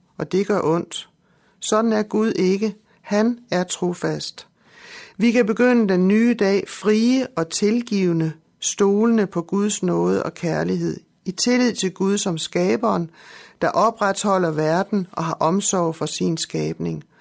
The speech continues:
og i tillid til Gud som frelseren, der frelser hver den, der påkalder ham og tager imod hans søn, Jesus Kristus, og frelsen, han tilvejebragte på korset,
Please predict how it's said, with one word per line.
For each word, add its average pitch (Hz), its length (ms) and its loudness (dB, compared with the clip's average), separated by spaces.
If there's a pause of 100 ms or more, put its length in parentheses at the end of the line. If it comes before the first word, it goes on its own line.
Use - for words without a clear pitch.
(340)
og 202 120 2
i 208 40 4
tillid 240 460 2
til - 180 -4
Gud 196 420 -2
som 180 220 -4
frelseren, 170 800 -4 (400)
der 180 100 0
frelser 196 500 -2
hver 196 280 2
den, 180 240 0
der 175 100 -4
påkalder 180 580 -2
ham 180 380 -2 (400)
og 226 140 -2
tager 214 200 0
imod 196 320 2
hans 185 300 -2
søn, 180 420 -2 (300)
Jesus 180 440 0
Kristus, - 680 -4 (380)
og 185 140 -2
frelsen, 180 540 -2
han 180 240 0
tilvejebragte 165 1000 -2
på 160 160 -6
korset, 170 680 -4